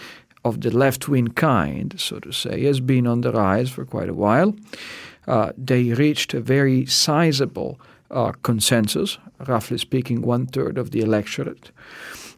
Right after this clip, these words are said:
And Rajoy's answer to that was building consensus through nationalism, uh,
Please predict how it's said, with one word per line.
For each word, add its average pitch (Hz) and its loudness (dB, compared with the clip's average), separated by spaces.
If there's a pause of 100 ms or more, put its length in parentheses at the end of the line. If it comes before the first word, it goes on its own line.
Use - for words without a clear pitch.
(120)
And 127 4
Rajoy's 127 4
answer 170 2
to 131 -2
that 127 0
was 131 2 (260)
building 135 2
consensus 127 0
through 135 0
nationalism, 139 0 (540)
uh, 101 2